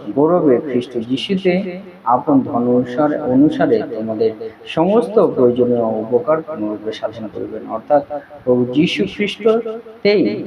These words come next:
আমরা আমাদের সমস্ত প্রয়োজনীয় উপকার পূর্ণরূপে আমরা সাধন করতে পারবো। অর্থাৎ আমাদের যে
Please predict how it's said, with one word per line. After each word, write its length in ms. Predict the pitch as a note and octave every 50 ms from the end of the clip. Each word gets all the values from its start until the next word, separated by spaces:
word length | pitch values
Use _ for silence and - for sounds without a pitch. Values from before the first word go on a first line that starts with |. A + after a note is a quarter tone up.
| - -
আমরা 600 | A2 A#2+ A#2+ A#2+ C3+ D3+ E3+ F3+ F3+ D3+ E3+ - - -
আমাদের 640 | A2+ A#2 B2 B2+ B2 B2 B2 A#2 A2 B2 - - - - -
সমস্ত 400 | - - F3 F3+ G3+ G3+ F3 F3+
প্রয়োজনীয় 540 | F#3+ E3+ - C3+ C3+ B2+ C3+ C3+ C3 B2+ A#2+
উপকার 420 | A#2 A2+ A#2+ A#2+ A2+ - C#3 C3+ C3+
পূর্ণরূপে 580 | - - A2+ G#2+ G#2+ G#2+ G#2+ G#2 A2 D3 D3+
আমরা 240 | D#3 D3 C3 - -
সাধন 400 | - - - - - - G#2+ G2+ F#2+
করতে 220 | G#2+ - - - - -
পারবো। 240 | A2 A2+ A2+ A#2+ C3
অর্থাৎ 420 | B2+ A#2 - C3 D3 D#3+ E3 - D#3 D#3+ D#3+ - - -
আমাদের 600 | C3 C#3+ E3 F3+ G3 G#3 G#3 G#3 G#3 G3+ G#3 G#3 - - - - - C3+
যে 120 | C3+ C#3